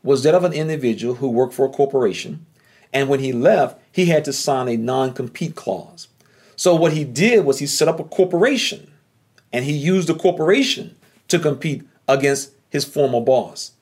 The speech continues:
and he was sued. And so he attempted to try to hide behind the corporation because he was the <laughs> only person who worked for the corporation, and it failed.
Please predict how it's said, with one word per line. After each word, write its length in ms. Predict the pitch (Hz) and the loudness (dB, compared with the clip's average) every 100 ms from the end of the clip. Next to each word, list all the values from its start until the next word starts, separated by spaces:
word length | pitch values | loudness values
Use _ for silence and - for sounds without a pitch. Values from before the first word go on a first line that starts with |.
| _ _ _ | _ _ _
and 120 | 127 143 | -4 0
he 100 | 151 | 0
was 180 | 147 | 0
sued. 400 | - 196 127 - - _ _ _ _ _ - | 2 2 2 -4 -18 _ _ _ _ _ -4
And 160 | 156 | -2
so 120 | 185 185 | 2 4
he 120 | 185 | 4
attempted 520 | 170 - 277 - 214 | 2 -2 -4 -2 -2
to 80 | 175 | 0
try 220 | 202 180 | 2 4
to 80 | 147 | 2
hide 500 | - 175 180 180 165 | 0 -4 0 0 0
behind 380 | 156 156 151 143 | -6 -4 -2 -4
the 60 | |
corporation 680 | - 160 139 175 180 147 131 - _ _ | -4 -4 0 2 2 -2 -10 -14 _ _
because 420 | 185 180 160 156 - | 0 2 2 0 0
he 140 | 226 | 4
was 160 | 220 185 | 6 4
the 80 | 190 | 0
<laughs> 100 | 170 | 0
only 200 | 190 190 | 0 2
person 400 | 202 180 - 170 | 2 2 0 -2
who 300 | 185 180 - | -2 -4 -4
worked 260 | - 220 - | 0 0 0
for 80 | 165 | -4
the 80 | |
corporation, 680 | 107 - - 113 104 - 92 - _ _ _ - | -2 -4 -2 -4 -4 -8 -16 -20 _ _ _ -4
and 160 | 135 131 | -4 -4
it 80 | |
failed. 520 | - - 180 123 - | -6 0 2 2 -4